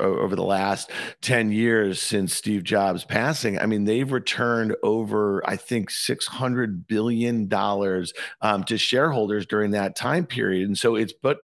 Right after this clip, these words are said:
basically a floor on the stock versus, uh, you know, in very difficult periods, the stock has had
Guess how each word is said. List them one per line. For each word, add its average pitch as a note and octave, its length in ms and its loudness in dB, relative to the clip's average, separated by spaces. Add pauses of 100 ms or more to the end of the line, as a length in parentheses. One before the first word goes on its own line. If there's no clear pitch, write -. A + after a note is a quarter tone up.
(120)
basically F3+ 480 2
a B2+ 80 4
floor D3 640 2
on A2+ 140 2
the G#2 80 -2
stock A2+ 640 2
versus, A#2 560 0
uh, B2 160 4
you C3+ 60 2
know, A#2+ 100 2
in G#2 100 0
very B2 200 2
difficult A#2+ 440 -2
periods, A2 320 -2
the C3+ 60 -2
stock C3+ 300 2
has D3 100 -4
had D3+ 140 2